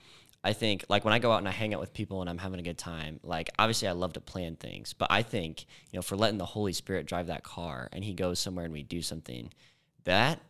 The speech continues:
like, that experience is way better than anything we could ever plan.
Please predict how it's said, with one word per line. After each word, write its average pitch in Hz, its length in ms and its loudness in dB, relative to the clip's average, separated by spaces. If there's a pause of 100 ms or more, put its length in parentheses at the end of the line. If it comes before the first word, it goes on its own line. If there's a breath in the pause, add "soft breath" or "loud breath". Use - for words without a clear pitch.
like, 87 220 2
that 101 180 6
experience 110 880 2 (100)
is - 420 2 (140)
way 98 340 4
better 90 260 4
than 85 200 -4
anything 85 400 -4
we 85 120 -6
could - 160 -8
ever - 180 -6
plan. - 400 -12